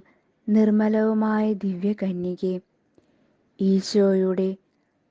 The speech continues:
പരിശുദ്ധ മാതാവാകുവാൻ അനാദികാലം മുതൽക്കേ പരിശുദ്ധ ത്രിത്വത്താൽ തെരഞ്ഞെടുക്കപ്പെട്ടവളെ,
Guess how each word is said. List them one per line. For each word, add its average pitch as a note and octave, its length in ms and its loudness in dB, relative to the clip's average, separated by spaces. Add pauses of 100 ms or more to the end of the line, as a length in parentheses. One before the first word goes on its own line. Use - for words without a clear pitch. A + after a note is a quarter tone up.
(100)
പരിശുദ്ധ A3 600 0
മാതാവാകുവാൻ F#3+ 1040 -2 (800)
അനാദികാലം A#3 960 0
മുതൽക്കേ G3+ 640 -2 (760)
പരിശുദ്ധ G#3 560 2
ത്രിത്വത്താൽ G3 800 -4 (680)
തെരഞ്ഞെടുക്കപ്പെട്ടവളെ, F#3+ 1200 0